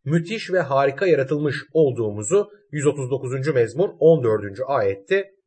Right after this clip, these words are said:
yazar. İnsan çok karmaşık bir yaratıktır. Günümüzde insan topraktan alınan bir bedenle yaşar. Ama Tanrı için bir potansiyeli vardır. Tanrı'ya tapınmayı ve ona hizmet etmeyi isteyen adam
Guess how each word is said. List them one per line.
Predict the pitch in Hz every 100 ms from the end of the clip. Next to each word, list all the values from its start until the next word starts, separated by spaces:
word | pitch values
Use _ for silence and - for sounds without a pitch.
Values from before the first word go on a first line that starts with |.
| -
yazar. | - - - - _ _ -
İnsan | 175 175 247
çok | 247 226
karmaşık | 175 165 160 170 147
bir | 123
yaratıktır. | 113 104 - - - - -
Günümüzde | 151 156 143 110 151 185 -
insan | 139 127 135 190 - _ -
topraktan | 156 151 160 - 202 202
alınan | 139 139 151 123 101
bir | 156 143
bedenle | 156 123 139
yaşar. | 107 92 117 - - _ _ _
Ama | 135 156
Tanrı | 160 175 226
için | 247 - 202
bir | 196
potansiyeli | 160 151 135 131 131 120
vardır. | 104 90 - - _ _ _
Tanrı'ya | 165 175 214 233
tapınmayı | 175 156 127 98 87 - _ -
ve | 156
ona | - 139 208
hizmet | 180 165 208 175
etmeyi | - 131 110
isteyen | 104 131 123 87 -
adam | - 147 185 180